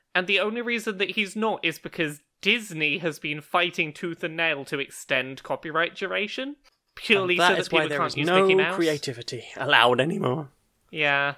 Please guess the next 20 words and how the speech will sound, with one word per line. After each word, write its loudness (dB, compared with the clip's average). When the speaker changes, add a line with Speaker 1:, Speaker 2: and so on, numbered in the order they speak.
Speaker 2:
Yeah, 4
and 4
why 6
there 4
is -2
so 4
little 0
public -2
domain, -2
why 4
you 0
might 0
sort -6
of -4
find 0
very 4
early 2
black 0
and 0
white -2